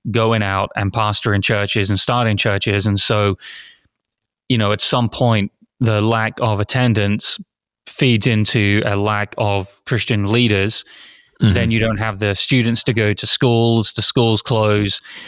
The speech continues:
Speaker 1: you don't have the men for the pulpits, the churches close. And, and I think that's where you see that drop off of a cliff. And so I, I, I think we're, we're not as bad as some places, we're not as bad as it has been, but I think we're close to some,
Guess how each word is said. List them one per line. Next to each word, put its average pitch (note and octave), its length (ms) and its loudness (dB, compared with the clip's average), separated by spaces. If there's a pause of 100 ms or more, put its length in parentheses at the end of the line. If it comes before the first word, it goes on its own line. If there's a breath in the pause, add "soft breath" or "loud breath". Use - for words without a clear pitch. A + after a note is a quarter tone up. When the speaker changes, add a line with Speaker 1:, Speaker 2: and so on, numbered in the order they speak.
(160 loud breath)
Speaker 1:
you A#2 120 0
don't A2 180 0
have G#2+ 160 -4
the G#2+ 60 -2
men G#2+ 240 0
for G#2 80 -4
the G2 80 -2
pulpits, A2+ 540 0
the - 80 -6
churches A#2 440 0
close. G#2 640 0
And, G#2+ 220 -2
and G#2 120 -2
I G2+ 60 -2
think A#2 180 0
that's A#2 240 -2
where A2 120 2
you G#2 140 2
see G2+ 480 0 (580 loud breath)
that A2 260 -6
drop A2+ 260 0
off G#2+ 160 -4
of G2 100 -2
a G2+ 60 -2
cliff. G#2 500 -2 (440 soft breath)
And G2+ 260 -2
so G2+ 320 0
I, G#2 140 0
I, A2+ 240 -2
I - 40 -2
think C3 180 0
we're, A2 240 2 (840)
we're B2+ 120 0
not C3 180 2
as A#2+ 80 0
bad A#2+ 240 -2
as A2 100 0
some A#2+ 180 0
places, C3 440 2
we're A2+ 80 2
not G#2+ 160 2
as G#2 80 0
bad G#2 260 -2
as G#2 100 -2
it A2 60 -2
has G#2+ 220 -2
been, A#2+ 340 0
but A2 120 0
I G2+ 80 -2
think A2+ 160 -2
we're G#2 160 2
close A2 420 0
to G#2 220 0
some, G2 380 -2